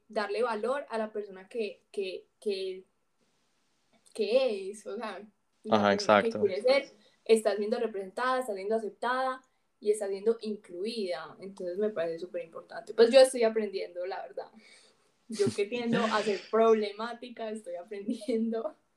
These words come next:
Speaker 2: Es que el problema es que la rae no lo acepta, pues la rae acepta COVIDIOTA, pero no acepta el lenguaje inclusivo, pues como, "Nea, respete". Pues como que cuando la rae lo acepta y como que haya reglas más claras, siento que será mucho mejor, la verdad, porque por el momento toca improvisar mucho.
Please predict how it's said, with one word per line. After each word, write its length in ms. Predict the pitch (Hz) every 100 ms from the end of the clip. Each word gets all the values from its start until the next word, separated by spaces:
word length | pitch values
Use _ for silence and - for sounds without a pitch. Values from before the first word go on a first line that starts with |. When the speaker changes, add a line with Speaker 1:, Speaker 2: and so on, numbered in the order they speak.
| _ _ _
Speaker 2:
Es 180 | - 113
que 80 | 120
el 180 | 131
problema 320 | 127 110 113 123
es 100 | -
que 120 | 117
la 160 | 110
rae 220 | 101 98 95
no 100 | 95
lo 100 | 98
acepta, 520 | 95 120 104 - 95
pues 160 | - 120
la 100 | 104
rae 180 | 98 98
acepta 320 | 95 113 135
COVIDIOTA, 720 | - 113 98 98 98 123 - -
pero 180 | 104 98
no 120 | 92
acepta 360 | 92 104 -
el 80 | 113
lenguaje 360 | 101 101 95 90
inclusivo, 540 | 92 107 90 98 92
pues 300 | 87 107 98
como, 180 | - 104
"Nea, 220 | 95 101 98 92 - -
respete". 420 | 92 - 95 - -
Pues 160 | 127 120
como 180 | 113 104
que 240 | - 101 - - - - - _ -
cuando 240 | 127 120
la 120 | 117
rae 180 | 113 110
lo 80 | 123
acepta 300 | 110 120 120
y 20 |
como 160 | - 113
que 120 | -
haya 220 | 107 98
reglas 260 | 98 113 123
más 200 | 127 -
claras, 920 | - - 135 120 110 110 110 113 - -
siento 280 | - 101 101
que 200 | 113 101
será 180 | 104 98
mucho 240 | 95 90
mejor, 240 | 107 92 92
la 80 | 92
verdad, 200 | 95 92
porque 200 | 101 -
por 100 | -
el 60 | 98
momento 200 | 95 -
toca 200 | 107 113
improvisar 380 | 104 101 98 95
mucho. 300 | 98 -